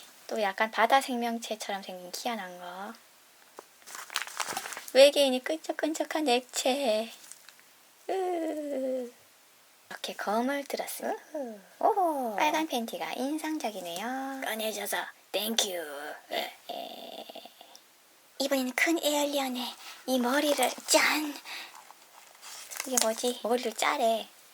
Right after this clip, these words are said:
이 외계인 액체를 이 머리에 이렇게 하면 외계인 액체 오주를 집어넣어요. 그리고 뚜껑을 닫고 짜이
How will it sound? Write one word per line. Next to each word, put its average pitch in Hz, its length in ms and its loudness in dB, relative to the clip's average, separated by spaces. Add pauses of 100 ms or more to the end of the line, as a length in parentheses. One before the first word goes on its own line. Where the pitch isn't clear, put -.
(400)
이 254 140 2
외계인 254 540 4
액체를 233 500 -4
이 262 80 2
머리에 240 340 -2 (160)
이렇게 294 300 2
하면 277 160 2
외계인 277 480 8
액체 - 280 2
오주를 277 500 8
집어넣어요. 226 760 4 (3500)
그리고 269 420 0 (320)
뚜껑을 269 420 -4
닫고 262 440 2 (440)
짜이 359 400 12